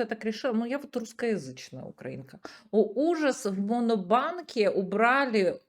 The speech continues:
русский язык, я тепер не понімаю,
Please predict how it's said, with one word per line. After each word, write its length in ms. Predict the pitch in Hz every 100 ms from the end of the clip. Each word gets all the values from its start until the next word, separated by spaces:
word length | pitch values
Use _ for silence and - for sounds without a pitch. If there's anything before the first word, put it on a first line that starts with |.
| -
русский 640 | 208 240 233 - 208 190
язык, 460 | 185 175 247 294 -
я 200 | 196 196
тепер 280 | 208 220 202
не 140 | 208
понімаю, 760 | 208 196 196 202 285 285 208